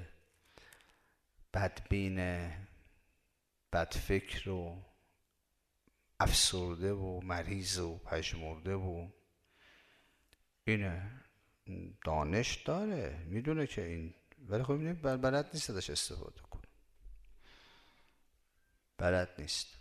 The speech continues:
نه این شخصیت محکم، قوی که از روایت استفاده کنه، سود ببره نیست.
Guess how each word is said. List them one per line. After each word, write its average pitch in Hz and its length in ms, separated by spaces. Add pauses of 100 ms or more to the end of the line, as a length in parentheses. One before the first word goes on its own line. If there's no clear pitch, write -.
(600)
نه 80 60
این 90 80
شخصیت - 640
محکم، 80 880 (160)
قوی 76 580
که 78 440 (2250)
از 80 280
روایت 82 580
استفاده 80 600
کنه، 80 340
سود - 640
ببره 85 420
نیست. 123 500